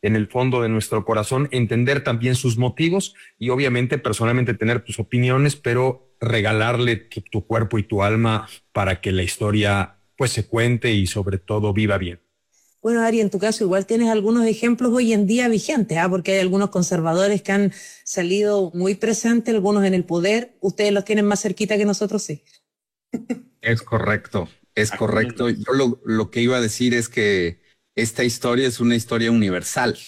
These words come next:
Speaker 3: Eh, y, y en este tipo de historias, eh,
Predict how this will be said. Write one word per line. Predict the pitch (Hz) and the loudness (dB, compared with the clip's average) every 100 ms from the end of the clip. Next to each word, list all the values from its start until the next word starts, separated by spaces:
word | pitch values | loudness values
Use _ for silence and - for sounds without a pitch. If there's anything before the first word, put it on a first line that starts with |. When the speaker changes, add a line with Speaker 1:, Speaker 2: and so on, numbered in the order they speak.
| - _ _ _ _ _ _ | -20 _ _ _ _ _ _
Speaker 3:
Eh, | 90 87 85 | -2 0 0
y, | - 90 87 - | -2 -4 -6 -6
y | 95 92 | -4 0
en | 92 104 | 2 2
este | 110 - | 0 -2
tipo | 110 117 107 120 | 0 0 0 2
de | 110 | 0
historias, | - 120 113 110 107 - | 0 0 2 2 0 0
eh, | 92 80 85 82 78 | -2 0 0 -2 -4